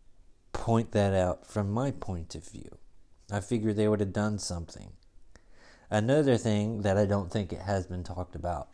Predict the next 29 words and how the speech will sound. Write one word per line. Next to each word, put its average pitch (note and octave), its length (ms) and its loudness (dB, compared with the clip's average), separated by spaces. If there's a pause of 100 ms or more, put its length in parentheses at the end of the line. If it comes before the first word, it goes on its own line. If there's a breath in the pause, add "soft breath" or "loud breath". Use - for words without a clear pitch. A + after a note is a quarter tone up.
(120)
but F#2+ 300 -2
this A2 200 0
is G2 160 -2
just G2+ 200 -4
my G#2 560 2 (220)
personal G#2 400 0
opinion. F2+ 520 -4 (1080 soft breath)
I A#2 140 6
thought A2+ 500 6
for A#2 120 2
The G#2+ 160 4
Undertaker's G#2 760 -2
very G#2 260 0
last G2+ 340 -2
entrance, F#2+ 680 -6 (180)
supposedly A2+ 960 2 (180)
last G2 320 -2
entrance, F#2 420 -6
I F2+ 120 -4
should - 240 -10
say, E2 300 -8 (480 soft breath)
is F2+ 240 -6
they G#2 160 0
should G#2 260 0
have F#2+ 260 -2
brought F#2+ 280 4
out F#2 300 2
the F#2+ 120 -2
Druids. G2+ 800 -2